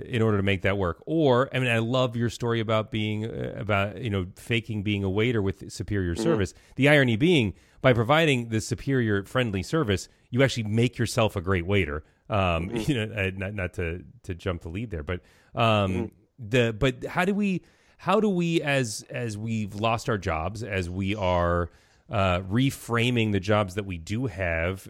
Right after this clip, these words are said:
Speaker 1: and trying to get more, uh, economic activity out of fewer clients, how do we begin to apply that magic to every area of our lives or
Speaker 2: We have
Speaker 1: other
Speaker 2: to realize
Speaker 1: businesses?
Speaker 2: Yeah, that's a fantastic question. We have to realize that it's not what we're doing,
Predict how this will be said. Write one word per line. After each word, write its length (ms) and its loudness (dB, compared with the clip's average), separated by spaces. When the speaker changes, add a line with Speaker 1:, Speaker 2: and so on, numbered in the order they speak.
Speaker 1:
and 280 -2
trying 440 -2
to 140 -10
get 380 0
more, 840 2
uh, 500 -8
economic 500 2
activity 480 0
out 60 0
of 80 -2
fewer 220 -4
clients, 420 -2
how 300 0
do 100 4
we 380 -2
begin 240 -2
to 60 -2
apply 200 -2
that 160 -2
magic 460 -2
to 400 -4
every 340 -2
area 220 0
of 100 -6
our 80 -6
lives 400 -10
or 60 2
Speaker 2:
We 60 2
have 100 2
Speaker 1:
other 60 6
Speaker 2:
to 100 8
realize 280 8
Speaker 1:
businesses? 220 -8
Speaker 2:
Yeah, 320 6
that's 280 0
a 20 -14
fantastic 580 -4
question. 360 -6
We 100 -4
have 120 0
to 80 -6
realize 340 0
that 100 -2
it's 160 -14
not 200 0
what 140 -4
we're 120 -6
doing, 580 -6